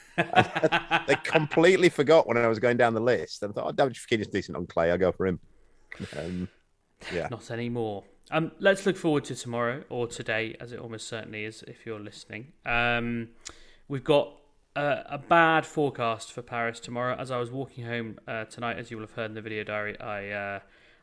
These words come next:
Speaker 1: I saw some pretty serious lightning, which I think is gonna disrupt play. But there is a roof now on Philippe Chatrier, so the four matches scheduled on there will get played, uh, no matter what. Iga Swiatek up against Lesia Tsurenko. I don't think we expect anything from that. Diane Parry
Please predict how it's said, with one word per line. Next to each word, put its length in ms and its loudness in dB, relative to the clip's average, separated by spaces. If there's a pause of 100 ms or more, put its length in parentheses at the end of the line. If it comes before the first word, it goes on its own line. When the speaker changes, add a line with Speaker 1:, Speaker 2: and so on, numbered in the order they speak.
Speaker 1:
I 40 -20
saw 160 -8
some 160 -14
pretty 180 -4
serious 720 0
lightning, 540 -4
which 180 -16
I 60 -16
think 200 -14
is 120 -16
gonna 180 -8
disrupt 380 -14
play. 160 -2
But 120 -8
there 140 2
is 120 2
a 60 4
roof 300 0
now 280 -2 (400)
on 140 -4
Philippe 340 -6
Chatrier, 640 -6
so 160 -6
the 80 -8
four 320 0
matches 340 -8
scheduled 380 -8
on 140 -10
there 300 -2 (320)
will 120 -2
get 220 -8
played, 420 -6
uh, 160 -10
no 160 -12
matter 320 -10
what. 220 -4
Iga 160 0
Swiatek 560 -4
up 100 -8
against 260 -10
Lesia 380 -6
Tsurenko. 680 -6
I 20 -8
don't 140 -12
think 100 -16
we 80 -14
expect 320 -16
anything 240 -14
from 220 -18
that. 320 -6 (400)
Diane 400 2
Parry 500 0